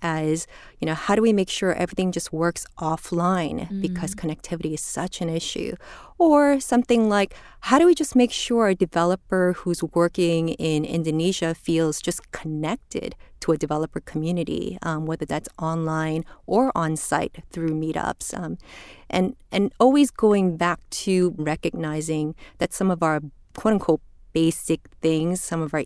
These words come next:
Speaker 1: easy things, like creating a simple meetup in the Bay Area, which is so a dime a dozen, right? You throw a
Speaker 2: Mm-hmm.
Speaker 1: rock and there's a meetup
Speaker 2: Mm-hmm.
Speaker 1: everywhere, um, is still something really special and something that a developer in, uh, let's say, Vietnam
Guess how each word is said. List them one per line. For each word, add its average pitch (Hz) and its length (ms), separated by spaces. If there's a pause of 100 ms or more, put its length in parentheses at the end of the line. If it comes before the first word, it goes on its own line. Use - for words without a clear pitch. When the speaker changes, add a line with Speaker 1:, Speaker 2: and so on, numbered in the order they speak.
Speaker 1:
easy 170 360
things, 165 500
like 165 180 (200)
creating 311 320
a 226 40
simple 175 380
meetup 156 480
in 170 80
the 160 100
Bay 156 200
Area, 156 240
which 156 160
is 160 80
so 160 460 (280)
a - 80
dime 180 220
a 165 40
dozen, - 280
right? - 220
You - 60
throw 196 180
a - 20
Speaker 2:
Mm-hmm. 160 80
Speaker 1:
rock 151 220
and 156 120
there's 151 180
a 170 40
meetup 156 380
Speaker 2:
Mm-hmm. - 60
Speaker 1:
everywhere, 180 520 (480)
um, 220 160
is 240 180
still 330 240
something 247 400
really 254 300
special 302 960 (320)
and 165 260
something 202 640
that 175 300
a 175 100
developer 165 880
in, 160 260 (340)
uh, 160 220
let's 175 180
say, 170 180
Vietnam 180 800